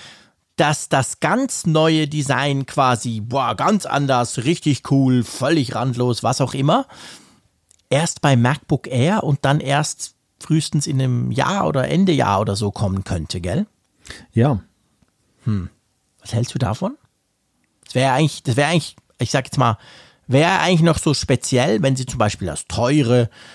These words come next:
Speaker 1: sechzehn Zoll für die Profis Megateil zumindest designtechnisch nicht groß anrühren würden und dann das billige, ich bin ein Student, juhu, brauch ein Computer-Ding, das kriegt dann plötzlich ein neues Design.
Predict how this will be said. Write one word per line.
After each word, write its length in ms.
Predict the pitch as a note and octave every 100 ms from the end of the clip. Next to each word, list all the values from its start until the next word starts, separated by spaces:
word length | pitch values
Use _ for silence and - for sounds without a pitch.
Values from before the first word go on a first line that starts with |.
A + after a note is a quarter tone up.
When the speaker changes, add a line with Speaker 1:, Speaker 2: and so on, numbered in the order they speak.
| - _
Speaker 1:
sechzehn 560 | - G#2 - - A#2+ G#2+
Zoll 380 | A2 F2+ F#2
für 240 | - A2 A#2
die 120 | A#2
Profis 920 | - A2 A#2 - A#2 G#2+ G#2 - -
Megateil 960 | F#2 G2+ C#3 C#3+ C3+ - A#2 C3+ D#3+ G3 - - _ -
zumindest 420 | C3 D3+ F3 -
designtechnisch 800 | B2+ A2 C#3+ F#3 E3+ E3+ F3 C#3+
nicht 180 | C#3+ -
groß 240 | D#3+ E3+
anrühren 520 | - F3+ F3+ F#3+ E3
würden 320 | E3 G#3 B3+ G3+
und 200 | D#3 D#3
dann 180 | D#3
das 280 | D3+ C#3 -
billige, 520 | - D#3 E3+ C#3 C#3+
ich 160 | C#3 C#3
bin 140 | D#3
ein 100 | D3
Student, 460 | C3+ - C3 D3+ D#3
juhu, 240 | D#3+ D#3 D3
brauch 260 | C#3+ D3
ein 80 | D3+
Computer-Ding, 760 | C#3 B2+ D3+ - F#3 F3 G#3 A#3+ - - _
das 220 | C#3+ -
kriegt 220 | - F#3+
dann 100 | F#3
plötzlich 320 | F3+ F#3 - F3+
ein 80 |
neues 260 | E3 E3 D#3
Design. 600 | E3+ E3+ - - G2+